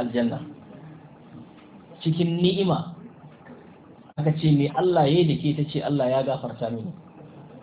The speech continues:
Ya sa ni a cikin gidan aljanna. Aka ce da bohol ɗin da kika yi, ta ce a'a, menene bohol kuma? Ba ta bohol ake ba. Wallahi, ta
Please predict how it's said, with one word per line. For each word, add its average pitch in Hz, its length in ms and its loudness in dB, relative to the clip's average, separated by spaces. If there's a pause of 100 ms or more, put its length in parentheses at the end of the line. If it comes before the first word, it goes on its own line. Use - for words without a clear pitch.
(240)
Ya 160 280 2
sa 160 120 4
ni 143 80 2
a 117 120 -4
cikin 131 280 -6
gidan 131 240 0
aljanna. 120 560 0 (760)
Aka - 220 -2
ce 147 140 0
da 131 80 -2
bohol 147 420 2
ɗin 143 180 0
da 120 80 -6
kika 151 180 -8
yi, 123 100 -2
ta 127 140 -4
ce 123 200 -8
a'a, 117 280 -4
menene 127 480 2
bohol 123 280 -4
kuma? 135 420 0 (540)
Ba 135 320 2
ta 139 100 0
bohol 160 260 6
ake - 320 -2
ba. - 60 -16 (960)
Wallahi, 131 440 2
ta 156 80 -2